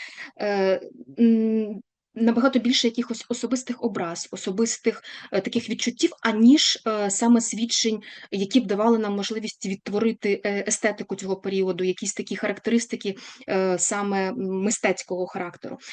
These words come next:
Тобто також з тими текстами достатньо складно працювати з точки зору реконструкції, е, саме художнього мистецького процесу. Вже в дослідженнях доби незалежності, е, <clears throat> можна також сказати, що оця от оцінка, коли також відбувається, е,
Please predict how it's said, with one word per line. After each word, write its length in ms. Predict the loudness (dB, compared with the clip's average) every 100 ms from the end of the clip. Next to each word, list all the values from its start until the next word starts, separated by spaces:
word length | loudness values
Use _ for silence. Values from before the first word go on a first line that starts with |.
| -6
Тобто 240 | -6 -6 -2
також 320 | 0 2 -2
з 180 | -2 0
тими 180 | 0
текстами 440 | 2 0 -2 -6 -4
достатньо 500 | -4 -2 0 0 -4
складно 500 | 0 4 4 4 -2
працювати 540 | -4 -4 -2 0 -2
з 60 | -2
точки 280 | -4 -4 2
зору 260 | 4 2 -2 -6
реконструкції, 960 | -2 0 -2 0 2 2 2 0 2 2
е, 360 | 0 -4 -4
саме 420 | -2 -2 0 -2 -2
художнього 520 | -2 0 0 0 -2
мистецького 460 | -2 -4 -6 -8 -12
процесу. 420 | -10 -10 -10 -10 -18 _ -20 _ _ _ _ _ _
Вже 220 | -2 2 4
в 60 |
дослідженнях 560 | 4 4 4 6 4 4
доби 220 | 2 4
незалежності, 800 | 4 4 0 -2 -2 -6 -4 -6 -6 -18 -20 -20 _ _ _ _ _ _ _ _ 0
е, 720 | 4 6 8 8 6 4 4 6
<clears throat> 540 | 8 10 10 8 8
можна 480 | 0 2 4 6 4
також 220 | 2 -6
сказати, 360 | -4 -2 -2 -2
що 160 | -4 -6
оця 400 | -6 -2 0 0
от 380 | 0 -4 -6 -6
оцінка, 600 | -6 -2 6 8 8 4
коли 480 | -2 0 0 -2 -4
також 300 | -2 0 0
відбувається, 960 | -2 -4 -2 0 0 0 -2 0 2
е, 40 | 0